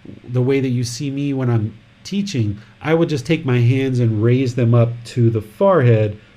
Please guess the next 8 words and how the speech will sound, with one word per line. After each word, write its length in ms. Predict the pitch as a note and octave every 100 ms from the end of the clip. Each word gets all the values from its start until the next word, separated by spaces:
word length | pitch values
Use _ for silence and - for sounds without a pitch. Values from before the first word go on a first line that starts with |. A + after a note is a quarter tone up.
| -
placing 540 | - D3+ D3 D#3 C#3+ B2
the 120 | A#2
thumbs 680 | - F3 F3 C3+ A#2+ A2+ -
at 300 | C3 A#2 -
the 140 | A#2 -
eyebrows. 840 | B2 C3 A2 G2+ G2+ C#2 - - _ _ _ _ -
And 160 | A#2+
that's 340 | B2 A#2+ -